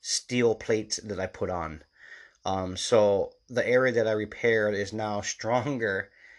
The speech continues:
than pretty much any other part of the truck, because the other parts of the truck, the, the metal is actually thinner,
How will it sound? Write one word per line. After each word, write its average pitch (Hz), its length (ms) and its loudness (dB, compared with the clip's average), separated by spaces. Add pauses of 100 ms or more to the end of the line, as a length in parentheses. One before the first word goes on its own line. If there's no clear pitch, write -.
(260)
than 107 200 4
pretty 123 200 2
much 113 300 2
any 117 260 0
other 107 180 0
part 113 320 -4
of 107 120 -6
the 104 80 -4
truck, - 400 0
because 101 300 -4
the 110 120 0
other 104 140 -2
parts 101 260 -4
of - 60 -20
the 90 80 -12
truck, - 360 0
the, - 260 -8
the - 60 -14
metal 101 280 -4
is 90 80 -4
actually 92 240 -4
thinner, - 400 -8